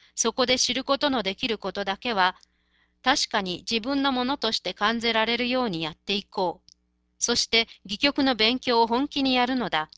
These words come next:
本気にやるということは、つまり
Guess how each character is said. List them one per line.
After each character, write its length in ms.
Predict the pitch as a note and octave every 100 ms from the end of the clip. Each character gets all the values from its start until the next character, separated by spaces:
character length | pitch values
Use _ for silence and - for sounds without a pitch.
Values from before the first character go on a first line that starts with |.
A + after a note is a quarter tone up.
| _ _ _ _ _
本 240 | C4 D4+
気 160 | D#4+ D#4
に 140 | D4
や 120 | C#4 C4+
る 80 |
と 140 | - G3+
い 120 | F3
う 80 | G#3
こ 140 | G#3+
と 160 | - G#3+
は、 220 | F3+ F3 - _ _
つ 120 | -
ま 120 | B3 G3+
り 180 | F#3